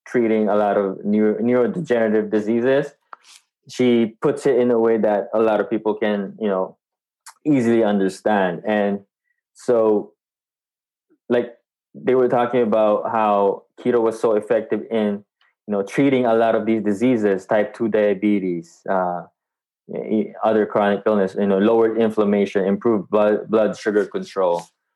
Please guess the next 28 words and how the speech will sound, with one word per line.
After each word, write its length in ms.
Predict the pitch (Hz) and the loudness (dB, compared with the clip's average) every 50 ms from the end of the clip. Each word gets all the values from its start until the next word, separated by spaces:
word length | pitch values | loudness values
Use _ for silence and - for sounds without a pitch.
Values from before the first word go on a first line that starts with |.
| _ _ _ - | _ _ _ -4
um, 600 | 95 101 101 98 95 95 92 90 90 90 90 92 _ _ - | -2 0 2 2 2 2 0 -2 -4 -8 -10 -12 _ _ -6
you 80 | 101 | -2
know, 320 | 95 90 87 90 92 95 - _ - | -2 0 0 -2 -4 -6 -10 _ -8
and 400 | - 95 95 92 90 90 87 - | -4 -2 -2 -2 -4 -6 -6 -4
im-, 200 | 107 107 107 _ - | -4 -4 -4 _ -4
improved 520 | 117 113 107 107 - 120 117 113 107 104 - _ - | -2 0 0 0 0 2 2 2 0 -2 -8 _ -6
insulin 420 | 113 110 107 - 113 107 104 104 104 | -4 -4 -2 0 0 0 2 0 0
sensitivity. 800 | - 110 104 104 - 107 104 - 117 104 95 98 92 90 87 85 _ _ _ _ _ _ _ _ _ _ - | 0 -2 -2 0 -2 -4 -2 -2 -2 0 0 -2 -2 -2 -4 -6 _ _ _ _ _ _ _ _ _ _ -12
Why 340 | 98 95 104 123 135 147 | -8 -2 0 0 2 2
is, 600 | 170 185 190 - - 131 123 117 110 107 107 - - - | 2 2 2 2 2 2 2 2 0 -2 -6 -10 -14 -8
you 100 | - 117 | -4 -2
know, 320 | 107 104 98 95 101 - - - | 0 0 0 0 -2 -4 -4 -2
keto 300 | 127 123 120 117 110 107 | 0 2 2 2 0 0
so 320 | 107 - - 113 117 - | -2 -2 0 0 0 0
effective 580 | - 104 104 - - 120 110 - - 104 98 95 | -2 -4 -4 0 0 0 0 0 -2 -2 -2 -2
in 240 | - 101 98 95 | -2 -4 -4 -2
all 240 | - - 107 104 101 | -2 0 0 2 2
of 120 | 98 98 92 | 2 2 0
this, 300 | 92 85 85 - _ _ | -2 -4 -4 -8 _ _
right? 340 | - 95 92 92 95 98 98 - _ _ - | -2 0 2 2 2 0 -2 -6 _ _ -4
And 400 | 101 101 101 98 98 95 92 98 _ _ _ _ _ _ _ _ - | -2 0 2 2 0 -2 -4 -8 _ _ _ _ _ _ _ _ -4
we 100 | 110 113 | -4 -2
start 380 | 113 - 131 127 131 127 131 - - | 0 0 0 2 2 0 -2 -6 -2
to, 480 | - 123 120 117 113 113 110 107 104 104 - _ _ _ _ - - - _ _ - | 0 2 4 4 4 2 2 0 0 -4 -6 _ _ _ _ -20 -20 -20 _ _ -6
you 60 | 107 | -2
know, 200 | 104 101 104 - | -2 -2 0 0
I 140 | 123 123 135 | 0 0 2
myself, 540 | 135 131 117 110 - 135 120 113 110 - | 2 0 0 0 0 0 2 2 0 0